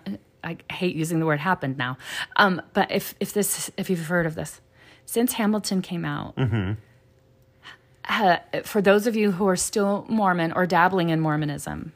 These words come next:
Speaker 1: or were Mormon when Hamilton came out, or whatever, did you ever go to a class on Sunday or hear in a testimony meeting someone say,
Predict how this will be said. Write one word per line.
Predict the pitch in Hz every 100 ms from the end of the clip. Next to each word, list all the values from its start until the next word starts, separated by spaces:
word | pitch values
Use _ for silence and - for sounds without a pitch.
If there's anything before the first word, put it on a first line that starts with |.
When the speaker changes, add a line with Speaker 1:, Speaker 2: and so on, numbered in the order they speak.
| -
Speaker 1:
or | 190 170 160 208
were | 185 190 196
Mormon | 190 196 190 185
when | 180
Hamilton | 170 170 156 170
came | 151 160 127
out, | -
or | 160
whatever, | 160 156 135 151 _ _ _ - - - - - _
did | 202 185
you | 208
ever | 190 190 233
go | 226 208 208
to | 202 - - 175 170 - -
a | 170 160 160 - _ _ _
class | - 190 175 180 -
on | 214 214
Sunday | 185 170 165 143 143 - _ _ _ _ _ -
or | 190 180 156
hear | 147 - 196 175 185
in | 196 185
a |
testimony | - 196 - 170 156 151
meeting | 151 151 78 - 180 -
someone | - 185 185 180
say, | - 165 156 160 160